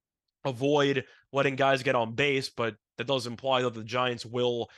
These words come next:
not hit a couple of home runs, which they might. But for this one, I think I'm gonna go with the Giants here.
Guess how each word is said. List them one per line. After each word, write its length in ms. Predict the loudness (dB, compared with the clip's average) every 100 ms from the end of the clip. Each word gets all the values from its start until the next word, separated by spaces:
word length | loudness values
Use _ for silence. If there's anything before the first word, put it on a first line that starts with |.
| -20 -8
not 260 | 0 0 0
hit 260 | -4 -6 -10
a 80 | -6
couple 280 | -6 -2 -4
of 60 |
home 240 | -2 -4 0
runs, 220 | 0 0
which 140 | -6
they 120 | -6
might. 360 | -2 0 0 -4 -16 _ _ 0
But 200 | 2 2
for 120 | 0
this 220 | 0 0
one, 400 | 4 6 4 2 -12 -20 _ -4
I 80 | 0
think 120 | 2
I'm 40 | 2
gonna 100 | 4
go 100 | 2
with 100 | 2
the 60 |
Giants 420 | 0 2 2 -2
here. 300 | -4 -4 -4